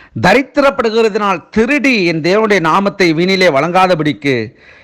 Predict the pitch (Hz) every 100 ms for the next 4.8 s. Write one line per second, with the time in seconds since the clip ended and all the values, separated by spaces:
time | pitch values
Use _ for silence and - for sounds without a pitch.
0 | _ _ _ 139 147 151 170 214 185 156
1 | 147 139 123 156 175 175 143 147 160 -
2 | _ 143 147 139 120 151 - 117 135 139
3 | 135 101 - - - 139 170 123 107 -
4 | 165 180 165 147 139 135 120